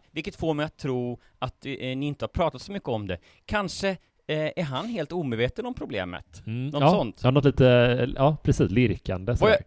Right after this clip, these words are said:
Speaker 1: vad jag däremot inte tror, tyvärr, att de kommer skriva är typ, "Shit, vad konstigt."
Speaker 2: Mm.
Speaker 1: "Shit, vad knäpp han är." <laughs> Alltså, så här,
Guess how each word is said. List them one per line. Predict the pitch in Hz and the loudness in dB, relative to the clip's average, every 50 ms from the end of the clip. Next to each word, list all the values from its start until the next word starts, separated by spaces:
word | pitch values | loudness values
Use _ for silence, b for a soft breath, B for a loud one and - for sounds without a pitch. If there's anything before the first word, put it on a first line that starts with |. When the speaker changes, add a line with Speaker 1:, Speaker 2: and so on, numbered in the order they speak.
| 185 | 2
Speaker 1:
vad | 196 214 | 2 4
jag | 214 | 6
däremot | 220 226 226 233 240 247 233 190 - - - - | 8 8 8 8 8 6 4 4 4 0 -6 0
inte | 269 262 220 165 127 117 - _ - 269 | 2 4 4 4 2 0 -4 _ 2 2
tror, | - - 226 156 127 113 107 - _ | 2 4 2 2 4 2 0 -2 _
tyvärr, | - - 165 147 117 135 226 233 220 165 120 104 98 - | -4 -4 -2 -2 2 4 6 8 8 6 6 4 2 0
att | - - - | -2 -4 -2
de | 151 139 | -4 -4
kommer | - - 135 131 131 | -2 -4 -4 -4 -4
skriva | 127 - - 139 131 120 110 98 120 104 | -6 -4 -4 -2 0 0 2 2 0 2
är | - 113 110 104 | 2 2 2 2
typ, | - - 117 101 90 - - - - _ _ _ _ _ _ _ _ _ _ _ _ | 0 -2 -4 -4 -4 -6 -10 -18 -20 _ _ _ _ _ _ _ _ _ _ _ _
"Shit, | - - - - - - 190 208 - _ _ - | -18 -16 -12 -12 -6 -4 -4 -6 -6 _ _ -10
vad | - 113 - _ | -8 -8 -8 _
konstigt." | - 151 175 123 95 78 - - - 160 175 - - - - _ _ _ _ _ _ _ _ _ _ - | -4 -4 -2 -2 -6 -8 -10 -8 -8 -8 -8 -8 -12 -20 -20 _ _ _ _ _ _ _ _ _ _ -12
Speaker 2:
Mm. | 98 95 117 165 190 190 _ _ _ _ _ _ _ _ | -8 -8 -6 -8 -8 -12 _ _ _ _ _ _ _ _
Speaker 1:
"Shit, | _ - - - - 190 208 - | _ -20 -16 -12 -10 -10 -12 -6
vad | - - - | -6 -6 -6
knäpp | - - 120 185 - _ - | -6 -6 -8 -8 -8 _ -6
han | - 175 135 | -4 -4 -4
är." | 107 87 - | -6 -6 -8
<laughs> | - - - - - - - _ - - - - - - - - - - - 247 - - - 165 - - - - - - - | -12 -16 -14 -16 -18 -18 -18 _ -18 -14 -12 -12 -12 -6 -4 -4 -4 0 0 0 0 0 -6 -12 -12 -16 -18 -16 -16 -6 -4
Alltså, | - 170 - 185 180 175 | -4 -4 -2 -2 -4 0
så | - 196 | 2 2
här, | 175 143 | 2 2